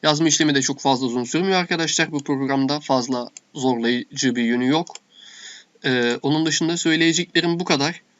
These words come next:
Dinlediğiniz için t-, çok teşekkür ederim. Ee, kullanmanızı tavsiye ettiğim bir programdır. Tekno Araş'ı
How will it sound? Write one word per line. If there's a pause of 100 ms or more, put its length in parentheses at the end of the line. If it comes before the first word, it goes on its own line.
(280)
Dinlediğiniz
için
t-,
çok
teşekkür
ederim. (260)
Ee,
kullanmanızı
tavsiye
ettiğim
bir
programdır. (880)
Tekno
Araş'ı